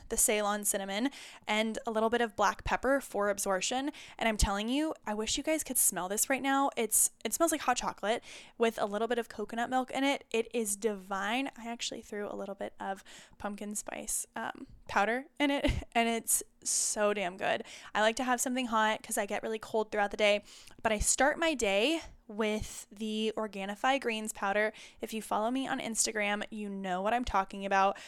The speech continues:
I'll do a little bit of the greens powder with about twenty-four to thirty-two ounces of water. I'll chug that down. It's amazing if I'm not doing my own pure juice. As soon as I'm finished with that, I will either move to a hot little elixir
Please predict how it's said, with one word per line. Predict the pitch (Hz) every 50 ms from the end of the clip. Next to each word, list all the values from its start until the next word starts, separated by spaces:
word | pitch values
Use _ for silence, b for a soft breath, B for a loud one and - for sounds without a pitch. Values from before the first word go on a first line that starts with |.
| B B B
I'll | B -
do | 240 262 247
a |
little | 254 233 233 247
bit | 294 294
of | 330
the | 311
greens | 254 254 233 240 240 233
powder | - - 254 - 240 226 220 233 - B B B B B B -
with | 220 214 220 220 214 - - -
about | - 220 226 214 208 208 214 - -
twenty-four | - - 285 285 302 277 - - 254 254
to | 254
thirty-two | 254 254 233 233 233 - - 233
ounces | - 208 214 208 - 220 214
of | 214 202
water. | 214 214 208 208 214 208 208 202 -
I'll | - 220 220
chug | - - - 214 208 214
that | 226 208 - -
down. | - 277 311 311 311 311 311 B B B B B B B
It's | - 214 - 285
amazing | 285 269 262 247 247 240 240 220 226 233 233 - -
if | 233 -
I'm | 226 214
not | 214 214 220 226
doing | - 208 202 208
my | 208 208 -
own | - 196 190 196 - - - - _ _ _ _ _ _ -
pure | - - - 214 208
juice. | - - 170 180 247 294 - - - - - - _ _ _ _ _ _ - - - - - -
As | - 247 247
soon | - - 226 220
as | 220 220
I'm | 208 208 208
finished | 196 220 214 214 208 - -
with | 220 -
that, | - 180 175 208 285 320 B B B B B B B
I | - 208
will | 208 220 220 -
either | 220 220 262 311
move | 311 294 285 285 269
to | - -
a | 254 233
hot | - - - 214 -
little | - 233 233 233
elixir | - - 220 202 180 - - - - 311 311 330 349